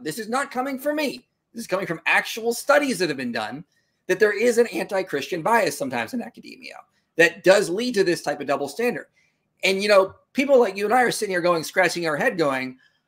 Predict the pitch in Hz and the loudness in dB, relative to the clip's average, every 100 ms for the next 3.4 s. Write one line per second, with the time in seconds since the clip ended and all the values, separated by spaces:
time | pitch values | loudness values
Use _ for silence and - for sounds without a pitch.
0 | _ _ _ _ _ 226 339 320 285 - | _ _ _ _ _ 2 4 6 2 0
1 | - 277 320 339 294 - 202 196 190 - | 2 6 6 6 4 2 0 0 -2 2
2 | 247 285 214 160 147 156 156 160 247 294 | 2 2 -2 -2 0 0 2 0 0 -2
3 | 226 - 120 - | -4 -6 -8 -8